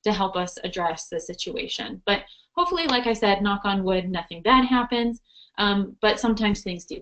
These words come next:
happen. And then, uh, like I showed in my sample, we have, um, the, a teacher advisor meeting, which, just to give you guys a heads up, we will go over some of the rules and things in much more detail there. So if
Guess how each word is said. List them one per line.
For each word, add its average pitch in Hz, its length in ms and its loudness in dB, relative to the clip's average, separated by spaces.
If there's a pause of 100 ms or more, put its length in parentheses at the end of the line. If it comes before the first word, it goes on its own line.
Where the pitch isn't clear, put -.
happen. - 480 -12 (600)
And 254 160 6
then, 269 340 6
uh, 214 200 4
like 214 200 4
I 220 80 4
showed 202 340 4
in 196 220 -2
my 180 220 -2
sample, 349 880 -2
we 226 180 4
have, 214 580 4 (140)
um, 180 760 -2 (500)
the, 202 400 0
a 214 40 4
teacher 240 320 4
advisor 185 360 2
meeting, 165 420 -10
which, 220 380 6
just 202 180 0
to 254 80 0
give 240 140 2
you 262 100 4
guys 262 260 2
a 277 40 0
heads 262 260 0
up, 190 260 2 (320)
we 214 140 6
will 208 180 6
go 196 280 2
over 185 260 -4
some 185 220 -6
of 185 100 -6
the 185 140 -2
rules 185 460 -2
and 185 120 -12
things 175 360 -10
in 180 120 -6
much 175 220 -10
more 180 240 -8
detail 226 420 -2
there. 285 340 -6 (340)
So 208 180 4
if 196 280 0